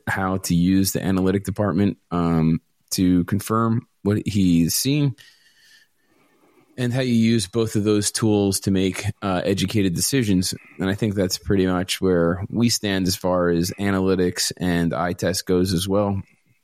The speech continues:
Um, it also, he was talking about how he would make, like, gut decisions, and he's learned to be, uh, a little more patient. And I think he's been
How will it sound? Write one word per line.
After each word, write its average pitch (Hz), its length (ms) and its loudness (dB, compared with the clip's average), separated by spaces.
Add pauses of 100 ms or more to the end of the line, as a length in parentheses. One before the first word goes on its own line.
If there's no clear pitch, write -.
(600)
Um, 90 640 0 (640)
it 107 80 0
also, 104 500 0
he 107 140 2
was 92 140 2
talking 104 320 -2
about 87 240 -2
how 85 340 -2
he 92 180 -2
would 90 120 2
make, 85 280 0
like, 95 220 -2
gut - 220 -4
decisions, 101 640 0
and 101 140 2
he's 95 220 0
learned 98 320 0
to 92 80 -2
be, 90 500 2 (760)
uh, - 80 -10
a 90 200 -2
little 104 180 0
more 104 160 -2
patient. 113 540 -2 (420)
And 78 560 0 (840)
I - 60 -6
think - 380 -4
he's 90 160 2
been 90 560 -2